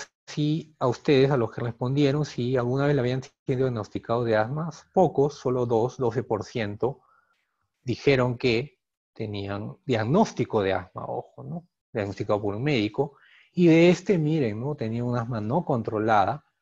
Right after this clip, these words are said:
Los síntomas los tenía más de una vez por semana, todo el mes de todo el año. Y una vez en el dos mil diecinueve fue emergencia.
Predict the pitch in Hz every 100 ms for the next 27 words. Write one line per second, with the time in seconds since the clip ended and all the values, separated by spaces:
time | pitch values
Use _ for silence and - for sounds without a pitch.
0 | _ _ _ - 101 - 135 131 117 107
1 | - - 104 120 117 117 151 151 120 113
2 | 113 127 - 104 113 139 104 127 - _
3 | _ _ _ _ _ 120 139 127 113 117
4 | 127 127 - 101 104 143 117 101 - _
5 | _ _ - 117 170 165 139 147 160 143
6 | 123 127 135 120 131 - 107 95 - -
7 | 170 113 - -